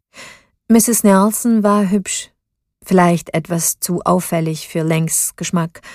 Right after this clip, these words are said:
und die Kinder sahen der Mutter ähnlich. Anders als die anderen Familienmitglieder wirkte das Mädchen etwas mürrisch. Vielleicht hatte es keine Lust gehabt, fotografiert zu werden,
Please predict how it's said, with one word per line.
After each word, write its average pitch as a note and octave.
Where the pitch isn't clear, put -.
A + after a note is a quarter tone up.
und -
die F3
Kinder G3
sahen E3+
der E3+
Mutter F3+
ähnlich. D#3+
Anders G3+
als -
die -
anderen F3
Familienmitglieder E3
wirkte G#3
das G#3+
Mädchen F#3+
etwas F#3+
mürrisch. F#3+
Vielleicht F3+
hatte F3
es -
keine F3
Lust F#3
gehabt, F3
fotografiert F3
zu F3
werden, F3+